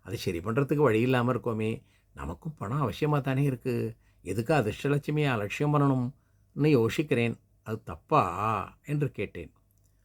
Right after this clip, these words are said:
"ஓஹோ, நீ பேசுறதெல்லாம் பார்த்தா உனக்கு அந்த சீட்டு வாங்கணும்னு மனசுக்குள்ள ஆசையா இருக்கு. அப்படித்தானா அது?" என்று கேட்டார். நான் பேசாமல் இருந்தேன். அசடே, அசடே.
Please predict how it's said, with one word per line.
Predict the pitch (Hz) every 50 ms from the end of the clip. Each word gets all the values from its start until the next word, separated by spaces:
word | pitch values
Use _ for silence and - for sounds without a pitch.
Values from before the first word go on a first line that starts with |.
| _ _ _ _ _ _ _ _
"ஓஹோ, | - 165 170 175 175 170 151 - - 156 156 151 143 139 120 104 98 95 98 90 - - - _ _ _ _ _
நீ | 107 110 117 110
பேசுறதெல்லாம் | 98 - 143 165 190 190 - 180 160 151 151 147 147 147 160 170 151
பார்த்தா | - 135 131 - - - 131 151 175 170 160
உனக்கு | 156 139 127 127 127 - - - 123 117 117 _ _ _ _ _ _ _ -
அந்த | 110 113 113 110 110 104 - -
சீட்டு | - 165 170 151 - 160 135 127
வாங்கணும்னு | 123 123 123 113 113 113 113 110 104 104 104 101 110 139 170
மனசுக்குள்ள | 165 123 113 113 - 143 - 95 98 117
ஆசையா | 127 117 101 101 98 - 101 87 87
இருக்கு. | 82 82 - _ _ _ _ _ _ _ _ _ _ _ _ _ -
அப்படித்தானா | - - 90 90 - - 85 82 80
அது?" | 82 82 85 80 85 87 104 117 131 135 127 107 92 - - _ _ _ _ _ _ _ _ _ _
என்று | - 120 110 - 104 -
கேட்டார். | - 98 85 - 76 71 73 _ _ _ _ _ _ _ -
நான் | 131 143 147 143 123 117 - - _
பேசாமல் | - 120 127 - - 123 120 120 117 107
இருந்தேன். | 95 95 90 85 87 82 - _ _ _ _ _ _ _ _ _ _ _ _ _ - - -
அசடே, | 139 117 107 - - 135 110 101 98 95 95 92 98 117
அசடே. | 127 113 - - 120 123 123 - -